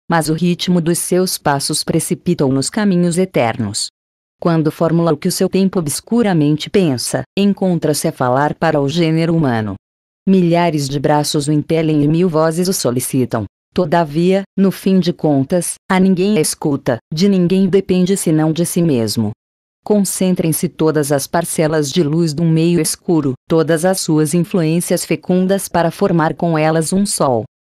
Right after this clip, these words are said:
Portanto, não precisamos de consultar a história para nos aproveitarmos de um gênio do passado. Basta ser homem. Não se vá, porém, concluir daqui o mínimo desdém pelo mérito histórico,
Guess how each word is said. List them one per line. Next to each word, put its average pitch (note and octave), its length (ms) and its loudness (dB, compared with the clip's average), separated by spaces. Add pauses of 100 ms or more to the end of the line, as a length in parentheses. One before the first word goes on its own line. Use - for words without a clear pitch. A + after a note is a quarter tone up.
(280)
Portanto, F3 720 0 (140)
não F#3 220 4
precisamos D#3+ 760 0
de D3+ 120 -4
consultar G3+ 640 0
a D3+ 80 2
história E3 500 0
para E3+ 240 0
nos E3 220 -2
aproveitarmos D#3 920 0
de - 80 -4
um G#3+ 80 4
gênio E3 360 2
do F3+ 120 -2
passado. A#2+ 640 -2 (560)
Basta D#3+ 380 0
ser C#3+ 260 -2
homem. A#2+ 320 -2 (520)
Não G3+ 160 2
se F3+ 200 0
vá, C#3+ 160 0
porém, D#3+ 340 2
concluir D3+ 640 0
daqui C#3 400 -2
o F#3 60 2
mínimo G3+ 360 4
desdém F3 520 0
pelo F3 240 0
mérito E3+ 340 0
histórico, D3+ 720 0